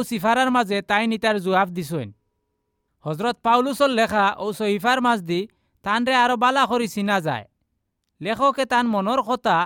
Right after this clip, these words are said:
আল্লাহ খুশখবরি তবলিকর ব্যাপারে তান উৎসাহ, দুঃখ মুসিবতর কথা, আর ফয়লা ইসাই জমাতর মাঝে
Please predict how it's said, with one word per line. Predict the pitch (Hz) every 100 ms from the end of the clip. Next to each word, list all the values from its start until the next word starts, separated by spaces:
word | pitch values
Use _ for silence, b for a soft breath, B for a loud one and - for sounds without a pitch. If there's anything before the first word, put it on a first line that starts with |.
| - -
আল্লাহ | 196 220 247
খুশখবরি | - 208 165 220 214 262
তবলিকর | 240 208 233 262 233
ব্যাপারে | 233 190 226 220
তান | 214 214 214
উৎসাহ, | 214 - 254 240 190 139 - _ _ _ _ 143
দুঃখ | 180 -
মুসিবতর | 214 196 240 247 277 202
কথা, | 226 - 160 170 _ _ _ -
আর | 180
ফয়লা | 226 254 269 269
ইসাই | 220 269 254
জমাতর | 220 254 254 262 214
মাঝে | 220 185